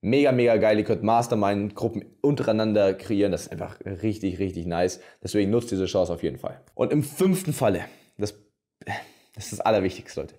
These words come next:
das Allerwichtigste bei allem, bringt immer Wert. Bringt immer Wert, stiftet Mehrwert. Das bedeutet, versucht immer zu überlegen, "Hey, was kann ich der anderen Person geben?" Das bedeutet, wenn du dir überlegst, "Hey, ähm, ja, irgendwie fänd ich's cool, mit der Person mehr in Kontakt zu treten"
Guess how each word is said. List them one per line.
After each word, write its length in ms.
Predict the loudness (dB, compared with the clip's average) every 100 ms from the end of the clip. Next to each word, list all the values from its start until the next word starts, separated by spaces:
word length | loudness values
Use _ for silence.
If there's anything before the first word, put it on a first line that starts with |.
| _
das 180 | -20 -4
Allerwichtigste 520 | 0 0 -2 -8 -12
bei 80 | -8
allem, 200 | -8 -8 -18 _ _ _ -4
bringt 380 | 0 0 -2 -14 -2
immer 500 | 0 2 0 -4 -8
Wert. 340 | -4 -2 -4 -18 _ _ _ _
Bringt 280 | -2 -2 0
immer 420 | 0 0 -2 -8 -18 _ -2
Wert, 300 | -2 -2 -8
stiftet 480 | -16 -2 -2 0 -2
Mehrwert. 380 | 0 0 -2 -10
Das 100 | -8
bedeutet, 440 | 2 2 2 -2 -4 -20 -20 _ 0
versucht 380 | 2 2 0
immer 180 | 2 2
zu 120 | 2
überlegen, 360 | 2 4 2 0 0
"Hey, 220 | 2 2
was 120 | 2
kann 120 | 0
ich 60 | 2
der 100 | 2
anderen 180 | 2 0
Person 300 | 2 2 2
geben?" 220 | 2 2
Das 120 | -2
bedeutet, 300 | 2 2 2
wenn 160 | 2 2
du 100 | 2
dir 120 | 4
überlegst, 300 | 4 2 2
"Hey, 340 | 4 4 2 0
ähm, 480 | 2 4 6 4 2
ja, 300 | 2 4 4
irgendwie 360 | 2 0 -2 0
fänd 200 | 0 0
ich's 180 | -2 -4 0
cool, 160 | 2
mit 160 | 2 2
der 120 | 2
Person 400 | 4 2 4 2
mehr 240 | 2 2
in 100 | 0
Kontakt 300 | -2 -2 -2
zu 80 | -4
treten" 440 | 0 0 0 -8